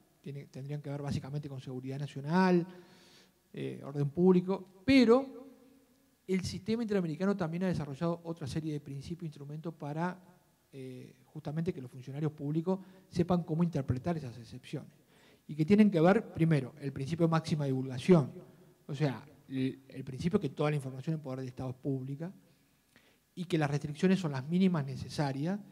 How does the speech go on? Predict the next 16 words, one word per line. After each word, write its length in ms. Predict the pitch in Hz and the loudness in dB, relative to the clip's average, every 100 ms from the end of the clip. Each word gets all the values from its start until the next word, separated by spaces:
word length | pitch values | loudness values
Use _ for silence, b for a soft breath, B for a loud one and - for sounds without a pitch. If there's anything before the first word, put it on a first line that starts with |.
| b b | b b
y 80 | 143 | -10
son 260 | - 185 185 | 0 0 0
limitadas. 800 | 143 135 202 214 135 110 - - b b b b | -4 0 6 6 6 0 -12 -20 b b b b
No 160 | 156 | -2
podemos 380 | 180 180 202 180 | 4 6 8 6
usar 220 | - 170 | 4 2
el, 180 | 151 135 | 2 -4
el, 300 | 139 135 135 | -6 -8 -8
el, 240 | 139 131 - | -12 -12 -12
la 100 | 139 | -4
excepción 340 | 135 135 - 165 | -2 -2 -4 -6
de 60 | |
seguridad 340 | 151 135 135 147 | -4 -4 -4 -4
nacional 360 | 147 139 156 | -4 -2 -2
para 160 | 175 139 | -2 -4
decir 260 | 131 165 | 0 0